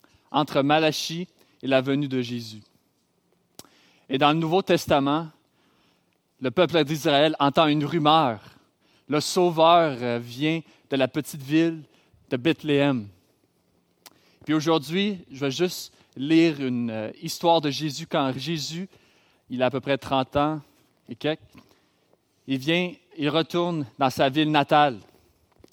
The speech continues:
Et tout le monde se dit, « Ah, est-ce que c'est le Sauveur qui vient nous sauver, le peuple de Dieu, après quatre cents ans de silence ? » Et puis, ça va nous donner un contexte, euh, où qu'on est aujourd'hui dans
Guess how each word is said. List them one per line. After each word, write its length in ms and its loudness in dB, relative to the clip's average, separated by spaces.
Et 80 -4
tout 100 -2
le 60 2
monde 200 2
se 120 -2
dit, « 240 0
Ah, 100 6
est-ce 100 -2
que 100 0
c'est 160 -2
le 100 2
Sauveur 840 0
qui 160 -12
vient 180 -2
nous 140 -2
sauver, 520 -2
le 120 2
peuple 340 -2
de 140 0
Dieu, 220 -2
après 200 -4
quatre 300 -4
cents 360 0
ans 120 0
de 80 -4
silence ? » 720 -8
Et 40 -20
puis, 100 -12
ça 140 2
va 100 -2
nous 80 -2
donner 240 0
un 80 0
contexte, 840 -4
euh, 460 -6
où 100 -14
qu'on 220 -2
est 60 0
aujourd'hui 460 -6
dans 360 -6